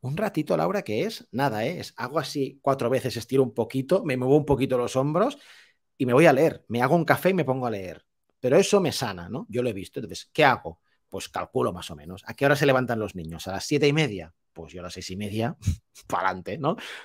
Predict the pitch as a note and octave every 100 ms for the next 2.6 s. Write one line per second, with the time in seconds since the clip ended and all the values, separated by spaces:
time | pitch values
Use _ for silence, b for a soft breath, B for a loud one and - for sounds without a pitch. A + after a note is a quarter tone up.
0 | B - F2+ E2 F2 F2+ G2+ A#2 G#2+ D#3
1 | D3+ D3 C#3+ C#3+ C#3+ B2 F#2 F#2+ F#2 G#2
2 | A2 A#2+ C#3 D3 E3 -